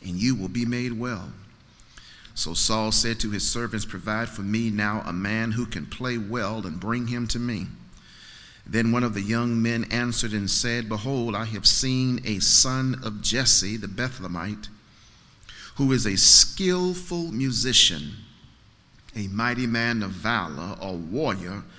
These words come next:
one prudent in speech, and a handsome man,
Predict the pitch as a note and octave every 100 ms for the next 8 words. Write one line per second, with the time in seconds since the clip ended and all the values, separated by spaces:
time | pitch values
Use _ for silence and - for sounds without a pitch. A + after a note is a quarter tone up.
0 | - - - - G#2+ A#2 A2+ A2+ C#3+ C#3
1 | C#3+ C3+ C3 C3 - - A2 G#2+ G#2+ -
2 | - - - - - F2+ F2+ E2+ D3+ C3+
3 | B2 - F2+ E2 F2 D#2 D#2+ G#2 A2